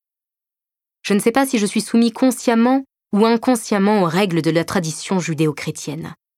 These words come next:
N'est-ce pas plutôt dans l'éducation et dans les valeurs sociales que tout cela s'imprime ?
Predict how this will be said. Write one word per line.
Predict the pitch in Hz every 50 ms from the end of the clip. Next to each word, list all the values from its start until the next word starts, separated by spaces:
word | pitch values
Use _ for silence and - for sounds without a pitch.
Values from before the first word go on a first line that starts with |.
| _ _ _ _ _ _ _ _ _ _ _ _ _ _ -
N'est-ce | - 262 269 -
pas | 349 349
plutôt | - 302 269 - 311 277
dans | 240 220
l'éducation | 208 214 208 240 - 233 208 196 - - - 262 285 320 349 339 339 _ _ _ -
et | 185 190
dans | 170 175 190
les | 185 185 180
valeurs | 160 185 208 214 226 214 208
sociales | - - 202 185 - - - 226 269 311 294 240 -
que | - 190
tout | - - 202
cela | - - 240 -
s'imprime ? | - - - 185 - - - 254 269 233 170 160